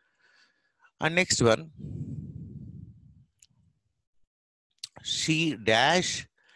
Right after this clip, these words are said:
an effort to find out as many details about the issue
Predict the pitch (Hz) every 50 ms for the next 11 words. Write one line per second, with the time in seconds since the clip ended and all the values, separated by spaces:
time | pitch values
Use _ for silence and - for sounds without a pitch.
0 | _ _ _ _ - 98 104 107 113 123 - - 185 196 202 202 - - 135 -
1 | - 113 110 117 117 113 104 107 120 120 - - - 107 113 123 139 143 131 131
2 | 139 139 139 143 139 113 107 110 110 - 117 110 110 117 113 - - 101 90 98
3 | 98 92 92 92 98 104 104 - - - 120 113